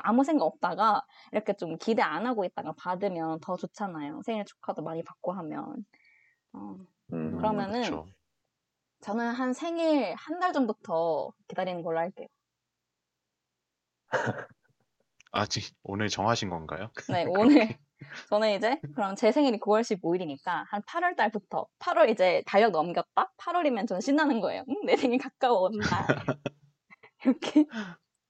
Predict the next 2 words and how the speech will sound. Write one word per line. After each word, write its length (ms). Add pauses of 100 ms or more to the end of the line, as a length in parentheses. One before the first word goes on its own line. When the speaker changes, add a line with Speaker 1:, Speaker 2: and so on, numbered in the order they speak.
(2250)
Speaker 1:
음. 340 (400)
그리고 600